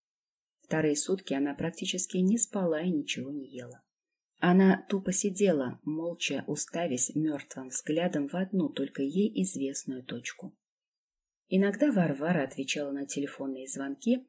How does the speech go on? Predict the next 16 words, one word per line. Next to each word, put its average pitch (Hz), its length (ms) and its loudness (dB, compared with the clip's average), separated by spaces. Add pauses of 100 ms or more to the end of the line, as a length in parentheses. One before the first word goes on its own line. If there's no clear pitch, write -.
(500)
но 208 160 2
только 285 320 4
избранных, 185 800 6 (460)
предварительно 175 800 4
посмотрев 139 640 -4
на 160 180 -2
экран. - 340 -12 (840)
Вопросы, 160 600 2
которые 165 440 2
ей 165 260 0
задавали 151 720 0
то 214 120 2
тётя 147 340 -4
Зина, 165 400 2
то 220 140 0
Петрович, 156 720 -2